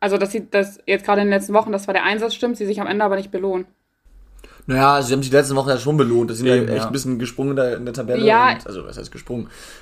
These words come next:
Speaker 2: Haben aufgeholt und überholt und, äh, die werden das jetzt auch irgendwie ins Ziel bringen, da bin ich mir relativ sicher.
Speaker 3: Nee.
Speaker 2: Nicht?
Speaker 1: Also nicht relativ sicher, das würde ich auch nicht sagen, aber ich glaube,
Speaker 3: Ganz und gar nicht.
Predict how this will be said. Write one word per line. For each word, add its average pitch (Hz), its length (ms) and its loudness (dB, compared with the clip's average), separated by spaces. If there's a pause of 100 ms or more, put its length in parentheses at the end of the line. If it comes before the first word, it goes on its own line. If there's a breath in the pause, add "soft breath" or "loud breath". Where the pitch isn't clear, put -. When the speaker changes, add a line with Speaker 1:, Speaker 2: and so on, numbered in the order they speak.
(100)
Speaker 2:
Haben 107 320 -8
aufgeholt 135 600 2
und 120 160 -6
überholt 143 640 2
und, 117 360 -10
äh, 113 320 -6 (580 soft breath)
die 104 160 -12
werden 113 280 -2
das 123 120 -2
jetzt - 140 -4
auch - 120 -6
irgendwie 127 200 -2
ins 113 180 -6
Ziel 143 160 -2
bringen, 110 180 -6
da 113 60 -6
bin 113 80 -4
ich 113 60 -6
mir 113 60 -6
relativ 113 220 -8
sicher. 113 320 -10
Speaker 3:
Nee. 127 260 0 (680)
Speaker 2:
Nicht? 180 300 -2
Speaker 1:
Also 233 160 6
nicht 277 240 6
relativ 247 360 0
sicher, 240 300 -2
das 220 160 -6
würde 214 120 0
ich - 140 -8
auch - 160 2
nicht 226 160 -6
sagen, 196 300 2
aber 190 120 -2
ich 196 140 -8 (500)
glaube, 208 600 4 (220)
Speaker 3:
Ganz 120 180 -6
und 113 60 -8
gar 127 280 2
nicht. 113 140 -10